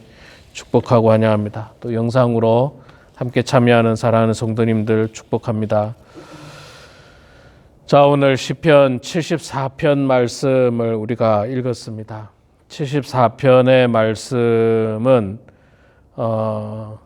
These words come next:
하나님의 백성이 처한 고난과 절망 속에서도 마지막까지 하나님께 도움을 간구하는, 어, 그런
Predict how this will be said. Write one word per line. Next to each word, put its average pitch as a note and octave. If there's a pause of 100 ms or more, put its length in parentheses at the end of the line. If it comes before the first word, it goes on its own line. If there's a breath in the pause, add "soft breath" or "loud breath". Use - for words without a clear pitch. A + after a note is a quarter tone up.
(140)
하나님의 D3
백성이 B2+
처한 A2+ (160)
고난과 C3 (500 soft breath)
절망 D3
속에서도 A#2 (200)
마지막까지 A#2
하나님께 C3 (400 loud breath)
도움을 B2+
간구하는, A#2 (160)
어, G#2+
그런 A#2